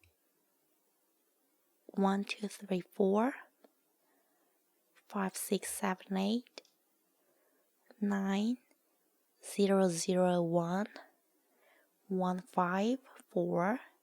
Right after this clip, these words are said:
three. Mm-hmm. Um, one two three four, five six seven eight, nine zero zero one, one five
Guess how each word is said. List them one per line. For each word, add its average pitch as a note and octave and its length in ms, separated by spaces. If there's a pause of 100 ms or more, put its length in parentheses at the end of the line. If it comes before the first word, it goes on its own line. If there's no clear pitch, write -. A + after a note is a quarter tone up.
(220)
three. F#3+ 440 (1080)
Mm-hmm. F#3+ 240 (3000)
Um, G#3+ 360 (380)
one B3+ 180
two D4+ 200
three - 320
four, G3 500 (160)
five F#3 240
six - 320
seven F#3+ 460
eight, F#3 400 (180)
nine G#3 480
zero F#3+ 420
zero F3 360
one, F3 480 (720)
one F#3+ 320 (100)
five F#3 380